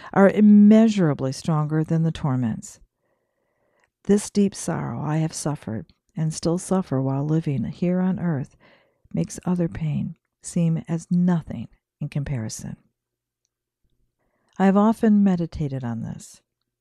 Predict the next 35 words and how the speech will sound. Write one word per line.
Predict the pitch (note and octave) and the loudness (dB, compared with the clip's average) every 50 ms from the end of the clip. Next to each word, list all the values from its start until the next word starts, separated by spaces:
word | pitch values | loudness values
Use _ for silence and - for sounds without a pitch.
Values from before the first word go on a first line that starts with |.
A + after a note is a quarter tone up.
| _ _ _ _ _ _ _ _ _ _ _ _ - | _ _ _ _ _ _ _ _ _ _ _ _ -6
and | D3+ D#3 | -4 -2
I | D3+ D3+ D#3+ | 0 0 2
know | F3 F3+ E3 C#3+ B2 - - D3 _ _ _ _ _ - | 2 2 0 0 -4 -6 -10 -14 _ _ _ _ _ -18
that | - - - | -16 -12 -10
the | - - | -10 -8
torture | - F3 E3+ D#3+ D#3+ - E3+ D3+ | -2 0 0 0 0 0 -2 -2
a | D#3 | -2
friend | - - E3+ F3+ F3+ E3+ | -2 -2 -2 0 0 -2
of | C#3 | -2
mine | C3+ B2+ B2 A#2 | -2 -2 -4 -4
has | B2 B2+ - | -4 -6 -8
felt | - - B2+ A#2 A2+ A#2 - | -6 -4 -4 -2 -4 -4 -6
and | A2+ B2+ D#3 D#3+ | -6 -4 -4 -6
still | - - F#3+ G3 G3+ G3 | -4 0 0 2 0 0
feels | - - F#3+ G3 F#3 D#3 B2 C3+ | -2 -2 0 0 2 0 0 -2
at | C#3 - - | -4 -6 -6
seeing | - - F3+ F3 E3+ D#3+ | -2 0 2 2 2 2
our | D3+ D3+ | 2 2
Lord | D3 D3+ D3+ D3 D3 - | 2 2 2 0 0 -2
sinned | - - - F#3+ F#3+ F#3 F3+ | -6 -4 0 2 2 2 2
against | - - A2+ A2 - - - - _ - - - - - - | 0 -4 -4 -6 -6 -6 -8 -16 _ -20 -20 -20 -20 -10 -4
is | F#3 F3+ E3 | -4 -4 -4
so | - - - F#3+ F#3 G3+ G#3 | -4 -2 0 0 0 0 0
unbearable | - - G3 F3 E3 D#3+ E3 E3 D#3+ D3+ C3+ B2+ - G1+ - - _ _ _ _ _ _ _ _ - | 0 0 0 0 0 0 0 0 0 -2 -4 -6 -8 -12 -14 -16 _ _ _ _ _ _ _ _ -10
that | - - B2+ - | -8 -8 -8 -8
she | - - F3 D#3 | -8 -6 -4 -4
would | D3 C#3+ C3 | -4 -4 -6
far | - _ - C#3+ C#3+ C#3+ D3 D3+ D#3+ D#3+ | -8 _ -6 -4 -2 -2 -2 -2 -2 -2
rather | E3 E3 D#3 D3+ D#3 E3+ E3 | -2 -2 -2 -2 0 -2 -2
die | D#3 E3+ D#3+ C#3+ C3 G#2+ G2+ A2 - _ _ _ _ _ _ _ - | 0 0 0 0 -2 -4 -6 -8 -10 _ _ _ _ _ _ _ -12
than | - - | -10 -8
continue | - - D#3+ D3 - - - F3+ E3 C3+ B2 A2+ | -4 -4 -4 -4 -4 -2 0 0 0 0 -2 -6
in | A2+ - | -8 -8
such | - - - - - - - | -8 -10 -10 -10 -10 -12 -14
anguish. | - C#3+ C3 C#3+ C#3+ - - - - - - - - | -10 -10 -8 -8 -10 -10 -12 -14 -16 -18 -18 -20 -20